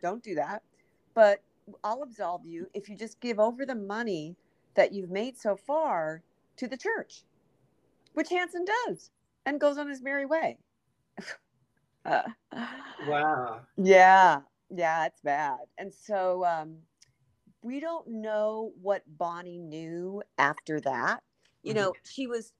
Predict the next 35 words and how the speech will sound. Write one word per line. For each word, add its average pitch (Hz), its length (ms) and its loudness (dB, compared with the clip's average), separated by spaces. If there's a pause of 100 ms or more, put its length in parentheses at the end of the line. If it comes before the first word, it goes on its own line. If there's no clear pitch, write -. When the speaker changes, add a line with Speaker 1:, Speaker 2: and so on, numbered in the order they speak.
(100)
Speaker 1:
always 202 380 0
given 214 340 -6
money 196 260 -6
in 196 100 -12
cash 165 600 -6
for 175 120 -10
groceries 165 880 -4
and 160 120 -6
purchases 160 720 -4
and 151 120 -8
things 147 220 -6
like 151 160 2
that. 143 260 4
Her, 165 200 -4 (140)
her 180 160 -2
budget, 175 500 2
you 175 60 -20
know, 156 140 -10
was 151 160 -16
given 170 220 -10
to 180 100 -4
her 165 340 -4 (440)
by 180 180 10
Hansen 180 420 -12
in 208 160 -12
cash. 139 480 -8
They 160 140 -8
lived 160 220 -6
in, 190 100 -6
like 165 160 -8
I 180 60 -4
said, 170 200 -8
in 139 120 -12
fancy 160 420 -8
places, 185 720 0